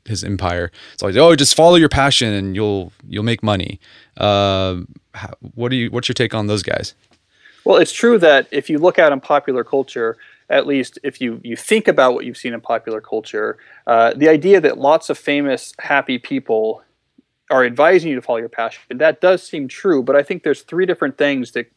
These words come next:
Speaker 2: that are going on to make that a reality. Uh, the first is a lot of these people are misquoted or misunderstood.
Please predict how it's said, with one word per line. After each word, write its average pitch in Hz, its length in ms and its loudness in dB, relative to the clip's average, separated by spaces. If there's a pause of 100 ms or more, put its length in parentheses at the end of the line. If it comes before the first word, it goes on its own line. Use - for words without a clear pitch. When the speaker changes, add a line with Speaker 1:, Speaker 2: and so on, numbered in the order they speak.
(120)
Speaker 2:
that 127 140 -4
are 123 40 -4
going 127 280 -4
on 117 360 -2 (340)
to - 100 -10
make 131 180 0
that 113 160 0
a 110 40 -2
reality. 110 500 -6 (320)
Uh, 143 100 6
the 139 100 0
first - 400 -2
is 143 320 4
a 135 60 -2
lot 151 220 4
of 151 80 -2
these 139 160 -6
people 120 500 -4
are 120 440 -2
misquoted 135 580 -2
or 120 40 0
misunderstood. 113 680 -6